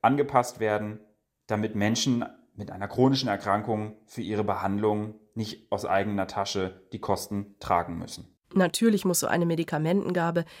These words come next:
Speaker 2: dann eingebettet sein in ein ärztliches Gesamtkonzept mit Ernährungs- und Bewegungstherapie. Für weitestgehend gesunde Tech-Milliardäre, Hollywood- und Influencer-Stars, die sich die Spritzen leisten können,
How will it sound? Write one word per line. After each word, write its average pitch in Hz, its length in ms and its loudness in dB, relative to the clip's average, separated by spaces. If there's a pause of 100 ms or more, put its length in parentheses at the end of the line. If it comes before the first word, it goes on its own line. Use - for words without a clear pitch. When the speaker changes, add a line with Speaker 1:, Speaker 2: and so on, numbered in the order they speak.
(140)
Speaker 2:
dann 160 120 2
eingebettet 196 680 2
sein - 240 -2
in - 100 -8
ein 170 240 -10
ärztliches 175 540 0
Gesamtkonzept 190 800 0
mit 165 120 -4
Ernährungs- 190 640 4
und 170 140 -6
Bewegungstherapie. 170 960 0 (840)
Für 254 480 4
weitestgehend 247 720 2
gesunde 226 500 4
Tech-Milliardäre, 185 1040 0 (320)
Hollywood- 202 420 4
und 156 220 -2
Influencer-Stars, 214 1000 2
die 185 120 0
sich 180 180 -2
die 160 80 -2
Spritzen 156 420 -2
leisten 170 420 0
können, 170 340 0